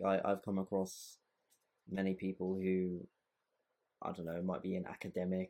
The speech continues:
or they might be, you know, they, they, they might, I mean, Richard Wolff, for example, when he said about somebody who's done, studying,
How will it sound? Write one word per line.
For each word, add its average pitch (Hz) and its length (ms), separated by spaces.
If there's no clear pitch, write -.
or 87 100
they 90 140
might 90 320
be, 85 320
you 80 140
know, 82 220
they, 53 200
they, 78 80
they 92 140
might, 92 300
I - 20
mean, 110 160
Richard 120 340
Wolff, 120 220
for - 140
example, 92 440
when 98 140
he 98 60
said 95 200
about 92 320
somebody 92 280
who's 90 120
done, 92 220
studying, 90 540